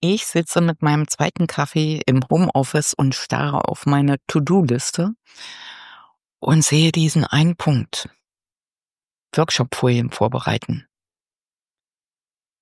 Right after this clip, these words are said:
Ich hatte diesen Punkt eigentlich schon abgegeben an eine Kollegin, die das super kann. Und ich war super stolz auf mich, innerlich so. Hm. Ha, delegiert, zack, die Führung Deluxe.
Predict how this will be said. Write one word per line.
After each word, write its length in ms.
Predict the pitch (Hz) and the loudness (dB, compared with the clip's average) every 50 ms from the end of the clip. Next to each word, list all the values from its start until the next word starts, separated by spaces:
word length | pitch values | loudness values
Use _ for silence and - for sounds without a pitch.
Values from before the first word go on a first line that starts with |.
| _ | _
Ich 180 | - 143 - - | -4 -2 0 0
hatte 220 | 202 220 - 240 | 0 0 2 2
diesen 300 | 196 185 185 170 170 151 | 2 2 2 2 2 0
Punkt 340 | - - - 196 208 - - | 0 0 0 0 0 0 0
eigentlich 360 | - 147 151 156 - 139 - | 0 0 -2 -2 -4 -6 -6
schon 180 | - - 143 - | -4 -4 -4 -2
abgegeben 680 | - 143 - - - 139 120 120 127 131 127 123 123 - | -2 -4 -6 -4 -2 -4 -2 -2 -2 -2 -2 0 -2 -2
an 160 | - 135 139 | -2 -4 -2
eine 300 | - - 139 147 147 143 | -2 0 0 0 0 -2
Kollegin, 600 | - - 160 151 151 185 190 165 139 147 170 180 | -2 -2 -2 0 0 0 0 0 0 0 0 0
die 140 | - 160 143 | -2 -2 -2
das 320 | - 151 139 - - - | -2 -2 -2 -2 -4 -2
super 480 | - 175 196 202 - _ - 135 123 120 - | 0 0 0 0 -2 _ -4 -4 -4 -4 -6
kann. 400 | - - - 156 156 139 127 - - _ - | -8 -6 -4 -2 -2 -2 -4 -6 -8 _ -2
Und 260 | 160 147 147 - - - _ _ | -2 -2 -2 -4 -8 -14 _ _
ich 340 | - 156 156 - - - - | -4 -4 -4 -6 -8 -4 0
war 340 | 131 131 143 143 139 - - _ | 0 2 2 0 -2 -6 -10 _
super 300 | - 160 165 - 190 165 | 0 0 0 2 0 -2
stolz 340 | - - - 165 - - - | 0 0 0 0 0 0 -2
auf 180 | 139 135 - | -4 -2 0
mich, 340 | 139 123 123 - - - - _ _ - | -2 -2 -2 -4 -8 -12 -16 _ _ -2
innerlich 420 | 151 147 147 139 131 123 113 - | 0 2 2 2 2 0 -2 -2
so. 240 | - - - - - _ _ _ _ _ _ | -4 -4 -6 -6 -8 _ _ _ _ _ _
Hm. 220 | - 147 160 156 - _ _ _ _ - - - - - - - - - - - | -4 -2 -2 -2 -4 _ _ _ _ -20 -20 -20 -20 -20 -20 -20 -20 -20 -16 -8
Ha, 260 | - - 147 147 - - - - | -4 -4 -4 -4 -6 -8 -4 -2
delegiert, 640 | 180 156 143 131 180 165 151 160 190 175 147 - - | -2 0 0 0 0 0 2 2 2 0 0 -2 -4
zack, 460 | - - - - - - _ - - - - | -4 -2 -2 -2 -4 -6 _ -12 -12 -8 -2
die 180 | - 190 196 190 | 0 2 2 0
Führung 520 | - - - 190 170 170 175 185 175 170 - | 0 -2 -2 -2 -2 0 0 0 0 0 -2
Deluxe. 540 | - 170 147 160 156 - - - - - | -4 -2 -2 -2 -4 -4 -4 -4 -4 -4